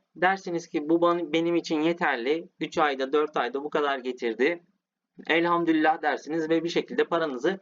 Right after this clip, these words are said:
değerlendirmiş olursunuz. Bu kişiden kişiye değişir. Fakat ben her zaman al sat yapmanın daha avantajlı olduğunu düşünüyorum dostlar. Piyasalardaki son durum bu şekilde. Lütfen sakin kalın. Önümüzdeki hafta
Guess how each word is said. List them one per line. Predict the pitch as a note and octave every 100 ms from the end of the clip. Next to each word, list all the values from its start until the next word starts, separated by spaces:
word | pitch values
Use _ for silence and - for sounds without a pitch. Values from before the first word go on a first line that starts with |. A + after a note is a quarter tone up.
| _ - _
değerlendirmiş | D#3 F#3 G3 G3+ G3 G3 G#3 G3+
olursunuz. | D3 B2+ - F3+ F3
Bu | F#3
kişiden | - - G#3+ G#3
kişiye | G3 - D3+
değişir. | F#3 A3 F#3+ G#3+ A3 _ _ _
Fakat | A3 G#3 E3+ F#3
ben | F#3+
her | F3 G3+ G#3
zaman | C#3 B2 D#3 - -
al | D#3+
sat | E3 G3 F#3+
yapmanın | D#3+ B2 B2 D3 F3 -
daha | D#3 F3
avantajlı | F3 D#3+ D3+ D#3+ D3+ D3+
olduğunu | D#3 D3+ D3 C#3+
düşünüyorum | D3 E3+ E3 D#3+ D#3
dostlar. | D3 - D#3+ D#3 _ _ _ _ _ -
Piyasalardaki | D#3+ F3 F3+ E3+ E3 E3 -
son | F3 E3
durum | D#3 D#3 D#3
bu | E3
şekilde. | F3 - D3 C#3+ D#3+ E3+ _ _ _ _ _
Lütfen | E3 G#3+ G#3+ G3+ F#3+ F#3+ _
sakin | - - D3+ E3 - F#3+
kalın. | F#3 F3 F3
Önümüzdeki | D#3 D#3 D#3+ D#3+ D#3+
hafta | F3 D#3+ - - D#3+ D#3+